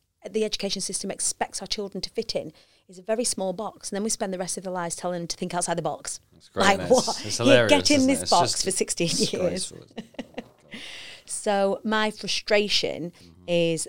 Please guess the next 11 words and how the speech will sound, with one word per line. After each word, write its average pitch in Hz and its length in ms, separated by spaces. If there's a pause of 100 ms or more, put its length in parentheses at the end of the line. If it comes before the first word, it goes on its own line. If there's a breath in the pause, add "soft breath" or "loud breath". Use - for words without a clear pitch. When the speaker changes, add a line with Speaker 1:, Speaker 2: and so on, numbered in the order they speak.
(180)
Speaker 1:
the, 170 760 (840)
the 190 100
schools 180 840 (120)
are 175 200
so 190 920 (1300)
data 196 460
and 185 120
information 180 720
driven 165 640
now 147 400 (380)
Speaker 2:
Mm. 98 180